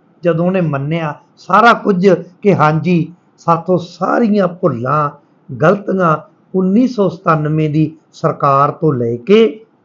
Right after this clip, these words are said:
ਦੋ ਹਜ਼ਾਰ ਸਤਾਰਾਂ ਤੱਕ ਜਿੰਨਾ ਚਿਰ ਸਾਡੀ ਸਰਕਾਰ ਰਹੀ ਹੈ, ਸਾਥੋਂ ਇਹ ਗਲਤੀਆਂ, ਭੁੱਲਾਂ ਹੋਈਆਂ ਜੀ।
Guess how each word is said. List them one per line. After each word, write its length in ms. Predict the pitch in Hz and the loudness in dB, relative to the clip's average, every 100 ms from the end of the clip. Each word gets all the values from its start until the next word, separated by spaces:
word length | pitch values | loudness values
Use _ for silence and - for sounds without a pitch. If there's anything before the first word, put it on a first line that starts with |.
| _ _ _ _ _ _ - | _ _ _ _ _ _ -2
ਦੋ 220 | 143 202 | 4 6
ਹਜ਼ਾਰ 220 | 214 214 | 6 4
ਸਤਾਰਾਂ 500 | - 170 170 135 139 | 2 -4 -2 -2 -2
ਤੱਕ 420 | 156 135 - 131 - _ _ | -4 -6 -6 -10 -10 _ _
ਜਿੰਨਾ 440 | 123 190 202 247 247 | 0 2 2 2 0
ਚਿਰ 200 | 247 202 | -2 -2
ਸਾਡੀ 360 | 180 156 175 | -4 -2 -4
ਸਰਕਾਰ 540 | 170 143 - 131 131 147 | -2 -4 -4 -2 0 0
ਰਹੀ 420 | 120 175 240 226 | 0 0 2 2
ਹੈ, 220 | 160 156 _ _ _ | 0 -4 _ _ _
ਸਾਥੋਂ 520 | - 180 180 208 233 | -2 0 0 0 4
ਇਹ 180 | 208 147 | 4 4
ਗਲਤੀਆਂ, 500 | 170 196 - 214 208 | 2 0 -2 0 0
ਭੁੱਲਾਂ 420 | - 151 127 165 | -2 -10 -4 -4
ਹੋਈਆਂ 380 | 135 123 131 117 | -4 -8 -10 -12
ਜੀ। 200 | 113 | -14